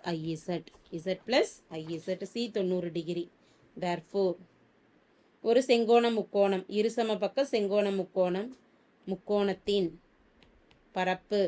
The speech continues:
பரப்புக்கு உண்டான சூத்திரம் half பி ஹெச். Half என்பது நமக்கு, அதாவது முக்கோணத்தின் பரப்பு ஐம்பது என கொடுக்கப்பட்டுள்ளது. ஒண்ணு by இரண்டு பெருக்கல் அடிப்பக்கமும் உயரத்தோட மதிப்பும் இரண்டுமே. சி-, சி ஏ என்பது அடிப்பக்கமா இருந்ததுன்னா பி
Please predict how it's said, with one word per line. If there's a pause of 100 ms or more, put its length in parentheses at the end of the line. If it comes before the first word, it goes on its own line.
(840)
பரப்புக்கு
உண்டான
சூத்திரம்
half (120)
பி (140)
ஹெச். (840)
Half
என்பது
நமக்கு, (640)
அதாவது
முக்கோணத்தின்
பரப்பு
ஐம்பது
என
கொடுக்கப்பட்டுள்ளது. (140)
ஒண்ணு (100)
by (100)
இரண்டு (100)
பெருக்கல்
அடிப்பக்கமும்
உயரத்தோட
மதிப்பும் (240)
இரண்டுமே. (580)
சி-, (100)
சி (180)
ஏ (140)
என்பது
அடிப்பக்கமா
இருந்ததுன்னா (100)
பி